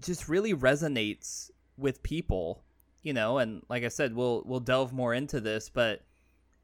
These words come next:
this idea of hope, this idea of self-sacrifice, this person who, um,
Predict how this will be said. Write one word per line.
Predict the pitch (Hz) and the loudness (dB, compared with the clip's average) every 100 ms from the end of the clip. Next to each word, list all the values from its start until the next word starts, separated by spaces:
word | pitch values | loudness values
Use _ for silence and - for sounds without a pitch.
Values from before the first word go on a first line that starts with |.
| _ _ | _ _
this | 139 147 | -4 2
idea | 147 135 151 151 | 2 4 6 6
of | 127 | 4
hope, | 113 135 139 143 | 2 4 4 2
this | 135 131 | -4 -2
idea | 120 131 | 0 2
of | 123 | 0
self-sacrifice, | - 131 131 123 117 - 127 131 131 139 | 2 0 2 2 2 0 -2 2 2 0
this | - - | -4 -2
person | 135 127 - 123 123 | -2 -2 -2 -4 -4
who, | - 120 117 117 113 113 113 _ _ _ _ - | -2 0 2 2 0 -2 -4 _ _ _ _ -4
um, | 123 120 107 104 | 0 2 0 -6